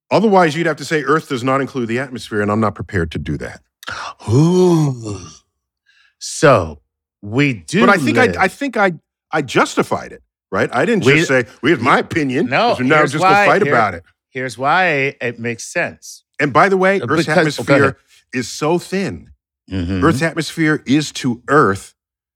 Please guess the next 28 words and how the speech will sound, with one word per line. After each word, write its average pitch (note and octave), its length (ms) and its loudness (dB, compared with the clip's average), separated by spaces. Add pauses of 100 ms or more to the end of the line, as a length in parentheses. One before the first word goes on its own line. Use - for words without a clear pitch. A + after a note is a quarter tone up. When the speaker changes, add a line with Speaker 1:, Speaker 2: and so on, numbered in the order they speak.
(260)
Speaker 1:
as G2 200 -4
the G2+ 220 -6 (200)
skin - 560 -4
of C3+ 120 2
an A#2 120 2
apple A#2 640 2
is G#2+ 340 -2
to - 120 -10
the F2+ 200 -4
apple. E2 360 -6 (1800)
Speaker 2:
That's A#2 200 0
just - 220 -8
terrible. G2 420 2 (460)
Speaker 1:
Okay. F2+ 460 -2
Speaker 2:
I A2+ 60 4
mean, B2 220 0 (100)
the C3+ 120 2
way C#3 160 4
we A#2+ 140 0
treat B2 240 -4
the A2+ 120 0
atmosphere, F#2+ 480 -4
that's G2 220 -6
why G2+ 80 -4
I - 20 -4
say E2+ 180 -10
it's D#2+ 160 -12
terrible. E2 460 -6